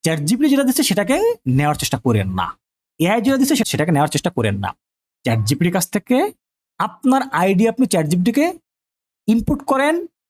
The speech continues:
সে আপনাকে একটা বেটার আউটপুট দিবে। কারণ আপনার যদি কোনো আইডিয়াই না থাকে, চ্যাট জিপিটি তো তার মুখস্থ আইডিয়াটাকে দিয়ে দেবে। এই কাজটাকে করলে কিন্তু ধরা খেতে হবে, এই কাজটা কখনোই করা যাবে না। তো যারা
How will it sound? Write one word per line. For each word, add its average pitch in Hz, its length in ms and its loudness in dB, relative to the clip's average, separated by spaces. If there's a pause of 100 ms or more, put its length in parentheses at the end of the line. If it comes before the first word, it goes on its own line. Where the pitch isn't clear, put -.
(200)
সে - 260 0
আপনাকে 208 240 0
একটা 233 140 -2
বেটার 160 360 0 (400)
আউটপুট 135 460 -2
দিবে। 101 200 -2
কারণ - 500 -8
আপনার 175 420 -2
যদি 285 120 0
কোনো 277 140 2
আইডিয়াই 190 520 4
না 180 300 2
থাকে, 165 560 -2 (440)
চ্যাট 285 180 0
জিপিটি 330 300 2
তো 349 80 0
তার 302 140 0
মুখস্থ 214 340 0
আইডিয়াটাকে 117 460 0
দিয়ে 90 140 -2
দেবে। - 180 -8 (480)
এই - 60 -16
কাজটাকে 151 340 -2
করলে 156 260 0
কিন্তু 185 340 2 (720)
ধরা 113 240 -2
খেতে - 300 -6
হবে, - 220 -8 (300)
এই - 60 -12
কাজটা 170 360 -4
কখনোই 170 340 -2
করা 151 280 -2 (160)
যাবে 92 400 -4
না। - 220 -6 (500)
তো 175 120 2
যারা 185 480 0